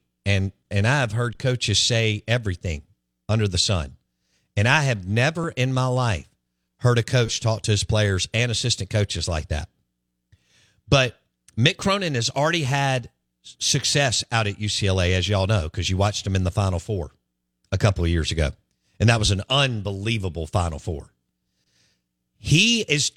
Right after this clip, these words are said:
telling everybody that will listen that, think about the wealth that U C L A has.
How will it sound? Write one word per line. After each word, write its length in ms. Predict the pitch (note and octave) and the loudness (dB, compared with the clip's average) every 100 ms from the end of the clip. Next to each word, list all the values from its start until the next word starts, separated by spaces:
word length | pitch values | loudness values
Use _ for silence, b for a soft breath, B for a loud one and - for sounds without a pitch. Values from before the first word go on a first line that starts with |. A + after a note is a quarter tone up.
| - - | -10 -4
telling 400 | E3 D#3+ C#3+ - | -2 0 -4 -2
everybody 680 | C3 D3+ F3+ D3 D3 D3 C3 | -2 0 -4 -2 -2 0 -2
that 220 | C3 C3 | -2 -2
will 160 | A#2 A2 | -2 0
listen 560 | C3+ - G2+ F#2+ D#2 F#2+ | 0 0 -2 -4 -6 0
that, 180 | B2 - _ _ _ - | 0 0 _ _ _ -4
think 140 | G3+ | -2
about 200 | F#3+ E3 - | 0 -2 -4
the 100 | A2 | -4
wealth 440 | A2 G#2 C3 B2+ - | -2 2 2 0 -4
that 80 | G2+ | -4
U 180 | A2 | -2
C 180 | - A2 | -2 0
L 160 | G2+ F#2+ | 2 2
A 80 | F2+ | 0
has. 380 | E2+ C#2+ - | -2 -4 -10